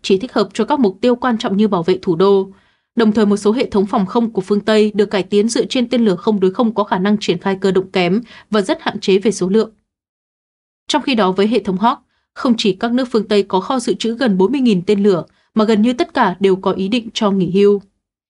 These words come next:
Hệ thống phòng không dẫn đường bằng radar này thực sự rất lạc hậu so với các hệ thống phòng không dã chiến của Trung Quốc và Nga, nhưng nó có lợi thế lớn so với các hệ thống phòng không tầm trung khác của phương Tây. Hawk thường được kéo bằng xe tải hoặc xe móc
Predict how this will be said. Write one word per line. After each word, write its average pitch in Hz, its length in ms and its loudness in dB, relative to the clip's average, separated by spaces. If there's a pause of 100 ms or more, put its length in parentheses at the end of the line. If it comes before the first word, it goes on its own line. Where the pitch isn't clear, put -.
(680)
Hệ 269 100 2
thống 220 180 2
phòng 233 180 -2
không 254 200 2
dẫn 294 180 0
đường 254 140 4
bằng 185 200 2
radar 202 260 2
này 190 180 2
thực 202 200 -2
sự 240 220 -2
rất - 200 -4
lạc 220 140 0
hậu 202 220 0
so 220 180 -4
với 190 140 -2
các 262 160 -4
hệ 208 100 -2
thống 190 220 -2
phòng 190 200 -4
không 208 220 0
dã 233 200 -2
chiến 208 220 0
của 233 100 -2
Trung 196 220 -4
Quốc 254 220 0
và 190 80 -2
Nga, 202 400 -2 (400)
nhưng 277 200 0
nó 214 140 2
có 214 140 -2
lợi 247 220 0
thế 196 120 0
lớn 190 260 2
so 262 200 -2
với 220 120 0
các 311 200 -2
hệ 208 140 -4
thống 196 160 -2
phòng 190 180 -2
không 202 240 -2
tầm 180 160 -2
trung 196 180 0
khác 247 240 -2
của 190 80 -6
phương 190 200 -2
Tây. 202 280 0 (880)
Hawk 311 200 2
thường 208 200 0
được 190 200 0
kéo 190 140 0
bằng 220 160 -2
xe 226 180 -6
tải 208 220 -2
hoặc 175 180 -6
xe 214 140 -2
móc 220 260 2